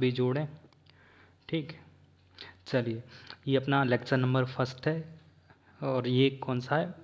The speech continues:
भारत निर्वाचन आयोग, ठीक है, Election Commission of India, ठीक है। ये हमारे चैनल का लोगो है, साथ ही हमारे चैनल को सब्सक्राइब कर लें। चलिए,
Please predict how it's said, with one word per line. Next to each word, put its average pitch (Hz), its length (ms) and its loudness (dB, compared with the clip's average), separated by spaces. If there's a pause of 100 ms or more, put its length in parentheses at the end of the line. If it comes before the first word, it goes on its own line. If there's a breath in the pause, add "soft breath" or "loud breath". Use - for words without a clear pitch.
(120)
भारत 127 420 0
निर्वाचन 123 580 2
आयोग, 110 440 0
ठीक 175 180 -4
है, 131 80 -2
Election 117 440 0
Commission 117 520 -2
of 147 240 -4
India, 110 400 -2 (600 loud breath)
ठीक 165 180 -2
है। 127 120 -4
ये 120 100 0
हमारे 117 340 0
चैनल 120 300 -2
का 120 160 -2
लोगो 123 320 2
है, 156 220 0
साथ 123 260 -2
ही 131 280 -4 (1300 loud breath)
हमारे 123 240 0
चैनल 120 300 2
को 147 120 -4
सब्सक्राइब 113 500 -2
कर 117 140 -4
लें। 110 200 -4
चलिए, 113 400 -2